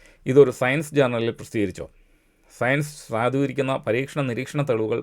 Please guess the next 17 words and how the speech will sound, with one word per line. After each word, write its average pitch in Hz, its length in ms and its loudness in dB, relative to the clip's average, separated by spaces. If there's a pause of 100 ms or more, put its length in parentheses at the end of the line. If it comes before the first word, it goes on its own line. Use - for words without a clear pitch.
പരീക്ഷണം 127 320 -2
ആവർത്തിക്കുമ്പോൾ 123 560 -2
കിട്ടേണ്ട 113 280 -8
സ്ഥിരത 117 380 -2
ഒക്കെ 107 200 0
ഈ 101 80 -4
സ്-, - 240 -14
കാര്യത്തിൽ 107 300 -2 (220)
ലഭിച്ചിട്ടുണ്ടോ? 127 540 0 (580)
അതോ 135 300 2 (120)
ഇത് 156 120 4
കടലാസിൽ 131 400 2
എഴുതപ്പെട്ട 113 340 -2
വെറും 113 360 0
ഒരു 113 100 -2
മോഡൽ 113 380 -2
മാത്രമാണോ? 73 540 -10